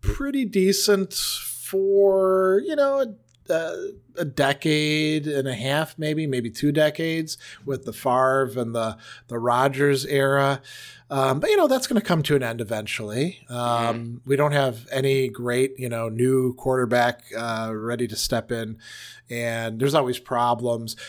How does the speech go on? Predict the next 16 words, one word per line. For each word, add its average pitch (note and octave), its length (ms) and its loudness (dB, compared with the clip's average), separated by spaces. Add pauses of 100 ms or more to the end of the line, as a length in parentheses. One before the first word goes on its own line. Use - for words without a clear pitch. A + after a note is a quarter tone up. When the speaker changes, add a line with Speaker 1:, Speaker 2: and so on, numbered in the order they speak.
Speaker 1:
And, D#3+ 320 2
you E3 120 2
know, C3+ 140 2
I D#3 140 2
grew E3+ 240 2
up C3 160 -2
in, A2+ 260 -6
in C3 120 -6
the A2 80 -8
seventies B2 480 -2
and A2 100 -12
the A2 80 -14
eighties C3 340 0
when A2+ 120 -10
the G2+ 80 -14
Packers, A#2+ 720 -4